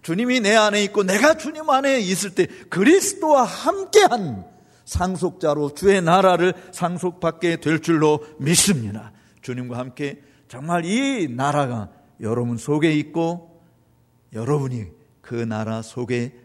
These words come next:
있는 그런 복을 마음껏 누리게 되기를 주의 이름으로 축복합니다.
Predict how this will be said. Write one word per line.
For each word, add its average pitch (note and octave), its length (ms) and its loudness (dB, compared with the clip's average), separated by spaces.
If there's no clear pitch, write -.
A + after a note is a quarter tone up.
있는 A2 480 -4
그런 G#2 260 -12
복을 A2+ 420 -8
마음껏 B2+ 560 -8
누리게 C3+ 460 -6
되기를 B2+ 580 -4
주의 A2 300 -6
이름으로 G2+ 400 -8
축복합니다. F#2+ 840 -2